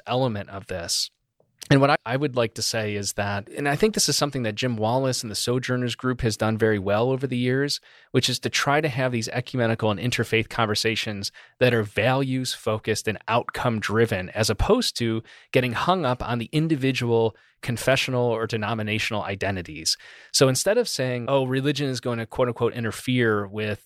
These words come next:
the, the role of the government," let's just say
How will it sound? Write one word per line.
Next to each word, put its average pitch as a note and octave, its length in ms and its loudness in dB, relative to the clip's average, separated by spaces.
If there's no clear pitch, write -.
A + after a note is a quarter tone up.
the, A2+ 300 0
the A2+ 180 0
role A#2 160 8
of A#2 60 2
the A#2+ 60 -2
government," C3 440 0
let's D3+ 240 2
just - 240 0
say A#2+ 340 0